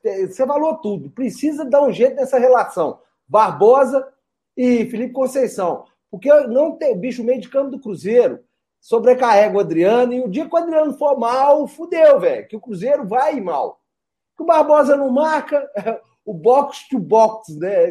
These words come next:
Inventa essa desgraça desse termo aí. Ele não marca, ele não ataca, fica ali um, um pinguelo maluco em campo que não ajuda e atrapalha.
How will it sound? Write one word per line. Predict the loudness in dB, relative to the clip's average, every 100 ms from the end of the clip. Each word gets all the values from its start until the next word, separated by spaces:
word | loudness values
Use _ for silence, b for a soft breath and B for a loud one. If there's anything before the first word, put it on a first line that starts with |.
| -2
Inventa | -14 -14 -12
essa | -14 -14 -18 -10
desgraça | -6 -6 -8 -18 -8 -2 -2 -4 -12 -16
desse | -10 -10 -8
termo | -2 -2 -2
aí. | -6 -12 b b b _
Ele | 0 2 2
não | 0 0
marca, | 2 2 0 -2 -4 -4 _ _ _ 0
ele | 2 4
não | 4 4 4
ataca, | 2 2 2 2 2 0 -2 -16 _ _
fica | -8 -4 0
ali | 0 0
um, | -2 -4 -4 -4 -6 -8 -10 -14
um | -10
pinguelo | -4 -2 2 2 2
maluco | 0 0 -2 -4
em | -8 -6
campo | 0 0 0
que | -6
não | -6
ajuda | -4 -6 -4 -6 -6
e | -6
atrapalha. | -6 -6 -8 -2 -2 -2 -6